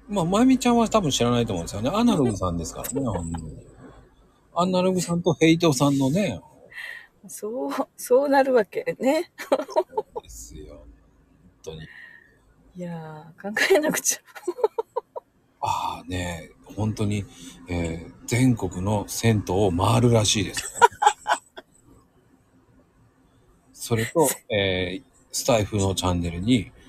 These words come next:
Speaker 1: えー、コラボ企画としてどんどん二人はね、えー、シーディー売るために、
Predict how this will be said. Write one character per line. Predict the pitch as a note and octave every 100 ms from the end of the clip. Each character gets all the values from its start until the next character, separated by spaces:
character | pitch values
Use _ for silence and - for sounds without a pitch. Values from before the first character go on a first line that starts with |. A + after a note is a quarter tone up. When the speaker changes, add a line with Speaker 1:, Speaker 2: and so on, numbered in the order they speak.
| - -
Speaker 1:
え | E2+ - - -
ー、 | - - - - -
コ | -
ラ | G2 F#2+
ボ | F#2
企 | -
画 | F#2 E2+ -
と | D#2+
し |
て | -
ど | E2 A2+
ん | G2+
ど | D#2+
ん | - - -
二 | - F2+
人 | E2+
は | -
ね、 | G2+ F#2+ - - _ _ _ _ _ _
え | D#2 D2+ -
ー、 |
シ | - A2
ー | F#2+
デ | F#2+
ィ | D#2+
ー | G#2+
売 |
る | B2+
た | B2 G#2
め | F#2
に、 | -